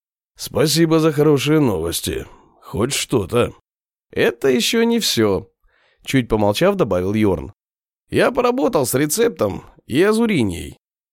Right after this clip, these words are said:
Рецепт составлен со знанием дела. Мои помощники интереса ради изготовили мазь по этому рецепту. Стоит отметить, что она весьма эффективна.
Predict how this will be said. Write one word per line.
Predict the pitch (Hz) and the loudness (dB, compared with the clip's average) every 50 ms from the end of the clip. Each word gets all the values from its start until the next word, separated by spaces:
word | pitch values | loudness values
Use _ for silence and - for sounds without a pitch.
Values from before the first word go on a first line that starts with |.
| _ _ _ | _ _ _
Рецепт | - 104 147 180 214 269 311 233 - | -2 -2 -2 0 0 -2 -2 0 0
составлен | - 226 202 - - 226 226 214 202 180 | 0 0 0 0 0 0 2 2 2 2
со | - 180 | 2 0
знанием | 185 180 202 208 208 185 185 180 180 180 | 0 0 2 2 4 4 4 4 4 2
дела. | 175 208 233 196 120 90 87 - | 2 0 0 0 0 -2 -4 -6
Мои | - - - 120 156 170 | -8 -4 -2 0 0 2
помощники | - 165 190 208 214 202 - 196 180 - 185 | 2 0 2 2 0 0 0 -2 0 0 0
интереса | 180 165 - 170 185 196 185 - 156 | 0 0 2 2 2 4 4 2 2
ради | 165 175 196 180 170 170 | 2 2 2 2 0 0
изготовили | 165 151 165 170 - 208 208 202 165 165 | 2 0 -2 0 0 0 2 2 2 0
мазь | 165 190 262 320 - - | 0 0 -2 -2 -4 -2
по | - 123 | 0 0
этому | 120 107 101 110 110 110 107 | 0 2 0 -2 0 0 0
рецепту. | 107 104 - 110 95 82 - - 67 64 - - - | 0 0 0 -2 -2 -2 -4 -8 -12 -12 -12 -12 -12
Стоит | - - - 151 156 180 233 262 | -12 -4 -2 0 2 2 0 0
отметить, | - 226 - 175 180 185 196 202 202 190 | -4 -4 -2 2 2 2 2 0 -2 -4
что | - - 170 160 151 | -2 -2 0 0 0
она | 151 160 170 175 214 226 - | 2 0 0 0 0 -2 -2
весьма | 156 151 165 170 - 170 160 - 190 | 0 0 0 0 0 -2 0 0 0
эффективна. | 185 160 170 165 156 - 339 - - 107 92 - | 0 -2 -2 -4 -4 -4 -2 -2 -2 -2 -4 -6